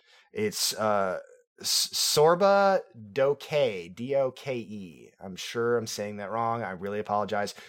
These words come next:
But he sent us a film called Love. Now, he sent us this film, a, I'd say a month ago, but he, we didn't get subtitles for it. So there was a bit of a mix-up, and we had to fix that. We finally got a hold of subtitles. We sat down and watched this film. This is where the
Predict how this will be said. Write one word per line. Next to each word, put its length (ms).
But 80
he 80
sent 180
us 100
a 40
film 160
called 200
Love. 480
Now, 140
he 80
sent 200
us 120
this 120
film, 220
a, 160
I'd 160
say 240
a 100
month 400
ago, 520
but 140
he, 220
we 120
didn't 140
get 140
subtitles 560
for 260
it. 140
So 140
there 120
was 120
a 40
bit 120
of 60
a 60
mix-up, 460
and 80
we 40
had 140
to 180
fix 280
that. 280
We 80
finally 360
got 100
a 40
hold 140
of 40
subtitles. 720
We 160
sat 320
down 140
and 100
watched 240
this 140
film. 480
This 480
is 160
where 320
the 640